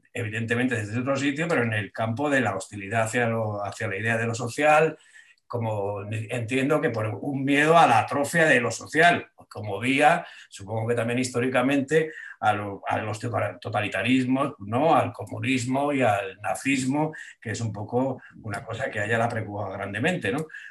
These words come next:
Pero claro, ella, yo no sé, el reemplazo, y lo digo también por pensarlo nosotros, yo, ella un poco se remite a una idea un poco, eh, romántica, si queréis, de democracia, ¿no?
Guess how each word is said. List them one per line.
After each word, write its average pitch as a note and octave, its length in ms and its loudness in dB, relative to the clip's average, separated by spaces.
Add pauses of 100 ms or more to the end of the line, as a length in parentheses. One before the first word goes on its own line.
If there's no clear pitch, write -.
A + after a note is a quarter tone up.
Pero A2+ 220 -2
claro, C#3 280 4
ella, B2 280 4
yo C#3+ 120 2
no C#3+ 120 2
sé, D3+ 340 2 (320)
el A#2 260 -4
reemplazo, C#3+ 800 2
y C3+ 40 0
lo G#2+ 120 -4
digo A2+ 160 -4
también A#2+ 280 0
por A2 160 -4
pensarlo A2 440 -4
nosotros, C3 600 -2 (800)
yo, A#2+ 360 -2
ella B2 280 2
un C3 80 0
poco B2+ 240 0
se C#3+ 120 2
remite A#2+ 420 0
a C3+ 60 4
una C3+ 120 2
idea B2 200 2
un C3 80 0
poco, B2+ 420 -4 (140)
eh, A#2 400 2
romántica, C#3 640 2
si A#2+ 160 -2
queréis, C3 380 2
de B2+ 140 2
democracia, C#3+ 840 2
¿no? E3+ 320 2